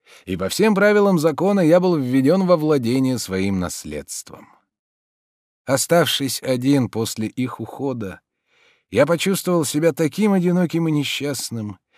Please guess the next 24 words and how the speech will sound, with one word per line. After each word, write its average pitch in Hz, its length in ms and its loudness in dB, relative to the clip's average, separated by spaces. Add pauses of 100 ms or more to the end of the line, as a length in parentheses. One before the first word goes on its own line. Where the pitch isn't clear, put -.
(180)
что - 220 -8
даже 127 260 4
мысль 190 460 2
о 170 160 0
том, 170 280 0
что - 160 -6
я 127 160 2
так 135 180 -2
нежданно 139 500 2
и 135 60 4
негаданно 135 520 0
стал 127 220 -2
богатым 127 420 -2
человеком, 123 800 -2 (360)
ничуть - 600 0
не 101 160 -2
радовала 95 420 -2
меня. 73 380 -8 (1080)
Мне 147 200 -4
подали 190 300 2
обед 143 540 0
в 90 60 -8
обычное 104 500 -4
время, 85 440 -8